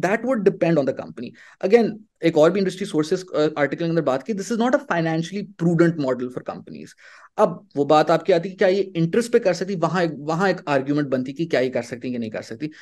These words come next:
क्योंकि दुनिया भर में तो ये होता है। आप चाहे यूरोप में चले जाएं, आप अमेरिका में चले जाएं या आप मिडिल ईस्ट में चले जाएं, कंपनियां डायरेक्ट लेंडिंग करती हैं। Suzuki ने चंद साल पहले भी, और I think very recently अभी तक भी कर रहे हैं, उनका एक फाइनेंस अरेंजमेंट प्रोग्राम था,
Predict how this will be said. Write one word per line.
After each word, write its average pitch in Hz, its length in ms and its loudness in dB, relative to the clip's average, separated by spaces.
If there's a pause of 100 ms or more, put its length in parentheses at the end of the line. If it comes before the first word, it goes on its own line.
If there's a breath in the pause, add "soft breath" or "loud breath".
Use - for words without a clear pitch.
(240 loud breath)
क्योंकि 240 260 4
दुनिया 196 480 4
भर 202 240 4
में 202 140 2
तो 196 80 2
ये 170 100 2
होता 123 300 -4
है। - 160 -18 (300 soft breath)
आप 180 360 2
चाहे 170 280 10
यूरोप 160 340 6
में 190 80 0
चले 175 220 4
जाएं, 156 220 -2
आप 143 240 -4
अमेरिका 147 340 2
में 190 100 2
चले 170 240 4
जाएं 180 220 0
या 156 180 4
आप 170 480 2
मिडिल 156 260 4
ईस्ट 151 180 -2
में 135 80 -4
चले 104 200 -6
जाएं, 98 200 -10 (120)
कंपनियां 170 460 0
डायरेक्ट 143 360 4
लेंडिंग 135 360 0
करती 196 260 -2
हैं। 214 140 -2 (340 loud breath)
Suzuki 214 500 2
ने 165 240 2
चंद 160 260 -2
साल 160 180 2
पहले 156 300 4
भी, 135 180 -2
और 143 180 4
I 139 40 -4
think 180 240 -4
very 165 200 4
recently 185 360 -2
अभी 170 140 6
तक 202 80 6
भी 185 120 -2
कर 135 180 4
रहे 165 120 -2
हैं, 143 140 -4 (280 soft breath)
उनका 202 500 4
एक 208 160 4
फाइनेंस 190 500 0
अरेंजमेंट 196 720 2
प्रोग्राम 127 440 -4
था, - 180 -16